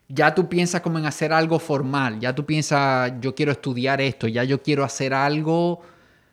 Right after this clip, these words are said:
aprender realmente". No, no, no por el título, como hablamos ahorita, pero que ya tú sientes esa necesidad de,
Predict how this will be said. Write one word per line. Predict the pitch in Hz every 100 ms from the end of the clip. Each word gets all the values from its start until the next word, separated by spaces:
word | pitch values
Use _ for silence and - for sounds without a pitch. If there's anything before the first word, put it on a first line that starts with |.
| _ 127
aprender | 127 151 139 135 160 160 123
realmente". | 131 139 139 139 131 123 110 123
No, | 135 -
no, | 151 165 170
no | 185
por | 240 214
el | 165
título, | 185 156 151
como | 139 139
hablamos | 139 156
ahorita, | 175 151 143 135
pero | 135
que | 135
ya | 147
tú | 151 180
sientes | 190 185 180
esa | 185
necesidad | 180 165 165 214 196 156
de, | 156